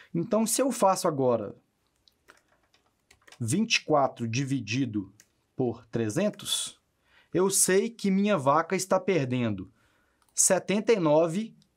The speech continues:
ou oitenta M L de leite do pico até secar diariamente, na média.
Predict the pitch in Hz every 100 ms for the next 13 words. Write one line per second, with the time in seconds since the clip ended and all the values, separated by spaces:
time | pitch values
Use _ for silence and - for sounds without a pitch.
0 | - - 139 120 160 - 190 233 214 185
1 | 175 143 135 131 131 175 151 190 - -
2 | - _ _ _ - 156 196 - 190 202
3 | - 220 208 208 196 - 202 - 160 175
4 | - 156 208 247 233 214 165 180 - -
5 | - 170 190 151 120 101